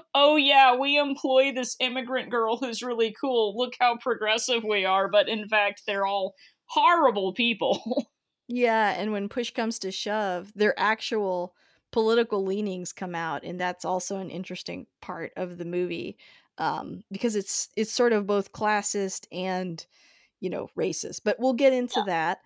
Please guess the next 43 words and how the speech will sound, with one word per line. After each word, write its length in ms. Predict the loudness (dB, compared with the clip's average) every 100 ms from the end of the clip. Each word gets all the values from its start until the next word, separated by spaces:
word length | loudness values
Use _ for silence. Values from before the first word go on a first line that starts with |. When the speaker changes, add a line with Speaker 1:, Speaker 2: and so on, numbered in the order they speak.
| _
Speaker 1:
Yeah. 240 | -6 -4 0
Speaker 2:
Um, 560 | 2 4 4 2 -2 -8 _ _ _
so 380 | -4 4 6 6 2
this 320 | 0 0 -2
was 240 | -6 -6
directed 520 | -4 -2 -2 -4 -10
by, 360 | -4 -2 -2 -2
uh, 200 | -2 -4
Rian 500 | -4 -2 -2 -2 -4
Johnson, 840 | -6 -8 -6 -6 -8 -10 -8 -10 -8
who, 360 | -6 -4 -6 -8 _ _ _ _ -6
um, 380 | -4 -2 -4 -4
you 80 | 0
know, 80 | 2
I 120 | 2
thought 140 | 2
it 20 | 0
was 100 | 0
interesting 380 | -4 -6 -4 -2
you 60 |
picked 180 | -4 -6
this 160 | -6 -6
movie 280 | -6 -6
'cause 320 | -4 -4 -4 -4
I 140 | -4 -4
think 360 | -4 -4 -6 -6
you 160 | -6
weren't 300 | -4 -4 -4 -6
a 80 |
huge 520 | -8 -6 -4 -4 -6 -10
fan 500 | -6 -4 -4 -6 -6
<laughs> 40 | -6
necessarily 1040 | -4 -2 0 2 4 4 4 0 0 -2 -6 -6 -4 -2
of 120 | -2
Speaker 1:
Mm-hmm. 20 |
Speaker 2:
his 180 | -2 -2
last 400 | 0 0 -2 -6
one, 360 | -6 -4 -6 -6
which 260 | -4 -4 -4
was 280 | -4 -4
The 120 | -4 -2
Last 360 | -2 -2 -6
Jedi 400 | -6 -4 -6 -8